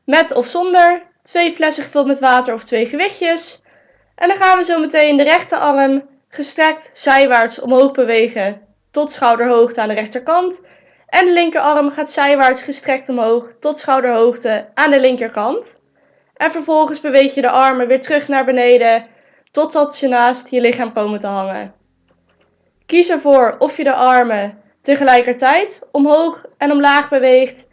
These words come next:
of dat je ze om en om omhoog en omlaag gaat bewegen. Als je beide armen tegelijkertijd omhoog beweegt, dan sta je in een houding alsof je gaat vliegen,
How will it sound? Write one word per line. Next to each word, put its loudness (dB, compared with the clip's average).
of 0
dat -2
je -4
ze -2
om 2
en 2
om 2
omhoog -6
en -4
omlaag -4
gaat -4
bewegen. -2
Als 0
je -4
beide 2
armen 0
tegelijkertijd -2
omhoog 0
beweegt, 0
dan -4
sta 0
je 2
in 0
een -4
houding 2
alsof -4
je -8
gaat -4
vliegen, -4